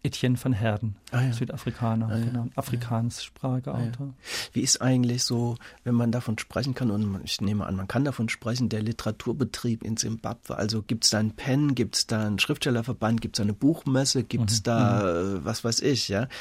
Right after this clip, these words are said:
Speaker 1: Genau.
Speaker 2: Erzählen Sie doch mal ein
Speaker 1: Ja, ja.
Speaker 2: bisschen.
Speaker 1: Ähm, das ist leider, hat sich nicht so toll entwickelt durch Mugabe. Also die, äh, Literaturszene gerade Simbabwes war,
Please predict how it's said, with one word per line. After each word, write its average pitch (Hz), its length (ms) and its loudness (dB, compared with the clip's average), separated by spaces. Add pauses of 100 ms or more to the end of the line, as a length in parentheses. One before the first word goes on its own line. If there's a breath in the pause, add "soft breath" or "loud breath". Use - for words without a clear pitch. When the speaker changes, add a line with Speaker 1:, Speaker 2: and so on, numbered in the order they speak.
Speaker 1:
Genau. 110 180 2
Speaker 2:
Erzählen 131 360 2
Sie 131 100 -2
doch 110 100 -2
mal 110 140 -2
ein 110 100 -4
Speaker 1:
Ja, 117 100 4
ja. 120 160 4
Speaker 2:
bisschen. 123 120 -4 (400 loud breath)
Speaker 1:
Ähm, 135 340 4
das 123 200 0
ist - 180 -8
leider, 139 760 4 (720 loud breath)
hat - 180 -2
sich 127 160 0
nicht 135 160 4
so 131 120 2
toll 127 240 2
entwickelt 123 500 0
durch 120 180 2
Mugabe. 110 720 2 (120)
Also 127 220 2
die, 127 280 4
äh, 120 360 4
Literaturszene 135 1800 2
gerade 123 380 2
Simbabwes 117 760 -2 (180)
war, 120 520 2